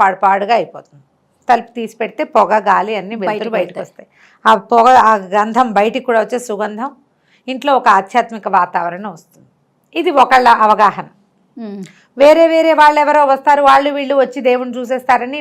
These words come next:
Speaker 1: మైలబడిపోతాడు దేవుడని భావించే వాళ్ళు కొంతమంది ఉంటారు, తలుపేసేసుకుంటారు. అలా కాకుండా మాకు, మా ఇంట్లో అయితే మాకు దేవుడి గది అంటూ, వంటగది దేవుడి గది కలిసి ఉండేవి అమ్మ వాళ్ళ ఇంట్లో. మా చిన్నప్పుడు మాకు దేవుడికి ఇంత బాక్స్.
Speaker 2: మ్మ్. చెప్పారు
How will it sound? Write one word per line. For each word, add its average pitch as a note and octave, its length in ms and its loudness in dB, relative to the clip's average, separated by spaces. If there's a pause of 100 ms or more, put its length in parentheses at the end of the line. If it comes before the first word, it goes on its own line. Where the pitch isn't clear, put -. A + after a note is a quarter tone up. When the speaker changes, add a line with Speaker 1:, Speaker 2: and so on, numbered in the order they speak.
Speaker 1:
మైలబడిపోతాడు C4 760 0 (100)
దేవుడని G#3 400 -6 (440)
భావించే A#3 640 2 (120)
వాళ్ళు C4 200 0 (100)
కొంతమంది E3+ 480 -6
ఉంటారు, C#3+ 280 -20 (460)
తలుపేసేసుకుంటారు. - 880 -10 (240)
అలా B3 180 2 (120)
కాకుండా B3+ 380 -6 (120)
మాకు, G#3 200 -4 (140)
మా G3+ 100 -2 (120)
ఇంట్లో G#3 280 -6
అయితే E3 180 -10 (380)
మాకు G3+ 220 -10 (260)
దేవుడి A3 300 -4
గది G#3+ 180 -4 (220)
అంటూ, G3 160 -8 (300)
వంటగది G3+ 420 -6 (100)
దేవుడి G3+ 220 -6
గది G#3 200 -10
కలిసి G3+ 200 -6
ఉండేవి F#3+ 240 -8
అమ్మ G3 200 -4
వాళ్ళ F3 180 -4
ఇంట్లో. - 160 -20 (340)
మా G#3 100 -4 (100)
చిన్నప్పుడు F#3 360 -16 (380)
మాకు A#3+ 180 -4 (120)
దేవుడికి B3+ 380 -2
ఇంత G#3 120 -12 (120)
బాక్స్. F3 360 -4 (440)
Speaker 2:
మ్మ్. G3 220 -20 (140)
చెప్పారు G#3+ 320 -16